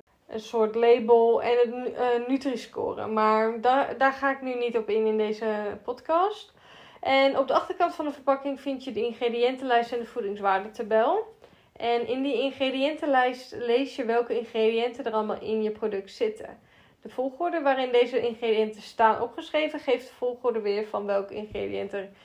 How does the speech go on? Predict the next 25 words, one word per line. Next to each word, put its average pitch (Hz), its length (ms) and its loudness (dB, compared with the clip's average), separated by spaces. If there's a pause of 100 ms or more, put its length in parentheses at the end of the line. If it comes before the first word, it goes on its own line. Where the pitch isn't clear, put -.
(140)
het 208 160 -8
meeste 277 440 2
in 320 140 -4
zit, 311 440 -4
naar 233 140 2
welk 247 240 6
ingrediënt 226 680 0
er 214 160 -4
het 208 140 -8
minste 240 380 -2
in 196 160 -10
zit. - 360 -16 (420)
En 226 280 0
je 226 80 0
kan 240 260 -2
zeggen, 285 380 2
hoe 269 160 0
korter 330 340 0
de 294 80 -4
lijst, 247 400 0
hoe - 100 -20
puurder 294 300 0
je 254 140 -4
product 220 560 0
is. 202 400 -4